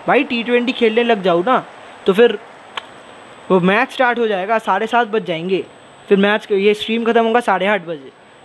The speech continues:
तो इसीलिए short ही रखते हैं। मैं साढ़े पाँच बजे stream start करता हूँ वैसे,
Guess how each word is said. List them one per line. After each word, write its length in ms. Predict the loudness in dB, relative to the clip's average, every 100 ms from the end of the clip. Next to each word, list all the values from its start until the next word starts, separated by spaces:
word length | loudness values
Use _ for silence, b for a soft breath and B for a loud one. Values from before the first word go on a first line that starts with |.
| -20 -20 -20 -20 -6
तो 280 | -4 -2 -6 -14 -20 -20 -4
इसीलिए 220 | 2 2
short 320 | 4 2 2
ही 100 | 2
रखते 260 | -2 -2 -6
हैं। 120 | -8 -10 -20 -20 -20 -20 -20 -20 -20 -20 -20 -20 -16 -8
मैं 120 | -4
साढ़े 260 | 0 2 2
पाँच 160 | 0
बजे 160 | 0 -4
stream 200 | -4 -4
start 240 | -2 0
करता 220 | -2 -4
हूँ 100 | -2
वैसे, 240 | -2 -4